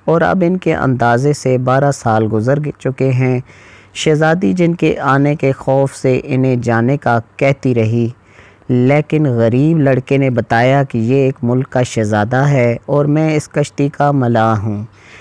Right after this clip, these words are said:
जिस पर सवार होकर शहजादे साथियों के साथ मछलियों के शिकार के लिए निकले थे कि इस तूफ़ान ने कश्ती बुरी तरह तबाह कर दी।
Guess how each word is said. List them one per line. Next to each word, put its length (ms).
जिस 200
पर 220
सवार 460
होकर 400
शहजादे 720
साथियों 580
के 120
साथ 400
मछलियों 420
के 140
शिकार 480
के 140
लिए 180
निकले 360
थे 260
कि 140
इस 200
तूफ़ान 440
ने 280
कश्ती 380
बुरी 300
तरह 260
तबाह 400
कर 240
दी। 260